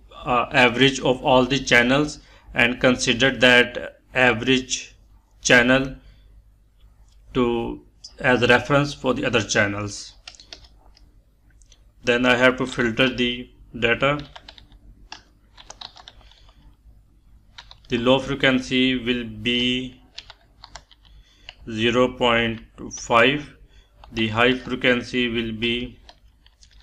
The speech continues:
uh, let's suppose we can put forty-five hertz.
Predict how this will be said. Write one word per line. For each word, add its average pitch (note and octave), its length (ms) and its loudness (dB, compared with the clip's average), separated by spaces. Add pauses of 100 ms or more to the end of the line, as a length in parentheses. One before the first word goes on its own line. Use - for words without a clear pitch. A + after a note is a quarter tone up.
(640)
uh, A2+ 300 -6
let's A2+ 300 -8
suppose A#2 520 -8
we A2 120 -8
can A2+ 400 -4
put A2+ 180 -6 (320)
forty-five C3 840 -2
hertz. - 680 -2